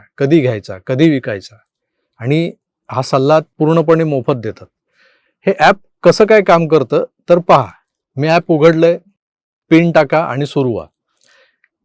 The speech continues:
इथे आहे एक जबरदस्त फीचर, फॉलो ट्रेंड्स, ज्यामध्ये तुम्हाला रिअल टाईममध्ये ते ट्रेंड्स दिसतायत, समोर जे काय घडतंय ते, ज्यात लोकांनी खरोखर पैसे कमावलेले असतात आणि तुम्ही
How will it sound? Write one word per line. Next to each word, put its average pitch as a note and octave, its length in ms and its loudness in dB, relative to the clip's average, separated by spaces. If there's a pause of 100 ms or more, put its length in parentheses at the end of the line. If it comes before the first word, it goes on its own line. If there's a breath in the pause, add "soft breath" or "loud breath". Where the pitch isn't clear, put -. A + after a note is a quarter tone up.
(220)
इथे C3+ 240 2
आहे F#3 240 4
एक F#3 220 -4 (260)
जबरदस्त D#3+ 560 0
फीचर, B2 360 -6 (340)
फॉलो D3 260 2
ट्रेंड्स, A#2+ 420 -6 (240)
ज्यामध्ये D3 420 -2
तुम्हाला D3+ 580 -2
रिअल D3+ 280 0
टाईममध्ये D#3 800 -2 (180)
ते C#3+ 240 0 (360)
ट्रेंड्स D3+ 380 -2 (120)
दिसतायत, B2+ 440 -4 (300)
समोर B2 340 -4
जे A#2 140 -8
काय A#2 140 -6
घडतंय G2+ 340 -12
ते, - 140 -20 (800)
ज्यात D3+ 200 0
लोकांनी F3 360 0
खरोखर F3+ 380 0 (140)
पैसे D3+ 280 0 (100)
कमावलेले D3 460 0
असतात G2 280 -8 (100)
आणि A#2+ 220 -8 (100)
तुम्ही D3 440 -4